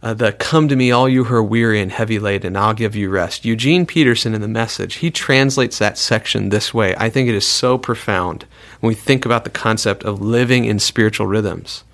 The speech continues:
He says, "Are you tired, worn out,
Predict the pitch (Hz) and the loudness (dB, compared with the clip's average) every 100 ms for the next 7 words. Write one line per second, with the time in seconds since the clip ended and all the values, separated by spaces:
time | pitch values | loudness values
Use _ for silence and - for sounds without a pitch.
0 | _ - _ 135 120 117 120 123 156 208 | _ -20 _ -6 0 2 4 2 2 -2
1 | - 107 101 107 127 - _ - _ _ | -4 0 2 2 0 -4 _ -20 _ _
2 | _ _ _ _ _ _ _ 107 107 127 | _ _ _ _ _ _ _ -6 0 2
3 | 131 117 104 120 - | 4 2 2 0 -2